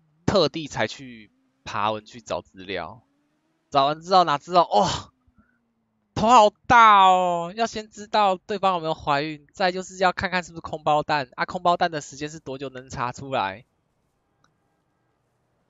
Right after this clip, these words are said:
我真的是觉得很累。<laughs> 没有啊，就是一个经验啊。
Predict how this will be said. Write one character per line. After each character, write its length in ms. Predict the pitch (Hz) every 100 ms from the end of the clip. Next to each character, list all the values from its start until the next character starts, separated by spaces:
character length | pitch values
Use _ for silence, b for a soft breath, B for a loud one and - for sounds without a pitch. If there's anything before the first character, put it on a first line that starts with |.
| _
我 100 | 135
真 100 | 165
的 60 |
是 60 | 180
觉 120 | 147
得 60 | 139
很 180 | 117 104
累。 260 | 113 98
<laughs> 380 | 98 - - - _ _ _ _ _ _ _ _ _ _ _ _ _ _ _ _ _ _ _ _ _ _ _ _ _ _ _ _ _ _ _ _ _ _ _ _ _ _ _ _ -
没 60 |
有 80 | 131
啊， 80 | 139
就 100 | 160
是 140 | 175
一 20 |
个 80 | 180
经 260 | 151 147 151
验 200 | 156 131
啊。 380 | 113 104 101